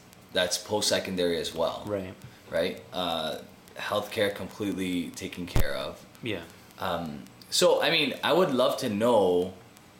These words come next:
Speaker 1: what, what it's like there. Like, i-
Speaker 2: Mm-hmm.
Speaker 1: is the healthcare system a functional healthcare system, or did they experience similar,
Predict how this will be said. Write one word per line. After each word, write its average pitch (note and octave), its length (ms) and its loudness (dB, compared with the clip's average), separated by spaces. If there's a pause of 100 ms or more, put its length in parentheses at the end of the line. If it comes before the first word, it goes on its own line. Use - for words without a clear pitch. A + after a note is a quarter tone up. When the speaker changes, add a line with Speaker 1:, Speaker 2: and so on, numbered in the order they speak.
Speaker 1:
what, G2+ 460 0
what G2 140 -2
it's F#2+ 140 -2
like A#2 220 2
there. C#3+ 300 -2
Like, F2 260 -2
i- G2 40 -4
Speaker 2:
Mm-hmm. G2 320 0
Speaker 1:
is B2 180 2
the B2 80 2
healthcare A#2+ 440 0
system G#2 540 -2 (240)
a F#2+ 140 0
functional G2 600 0
healthcare E2 380 -4
system, E2+ 320 -6
or G2 220 0
did F2+ 220 -4
they G#2 120 2
experience F#2+ 440 -2
similar, F2+ 460 -2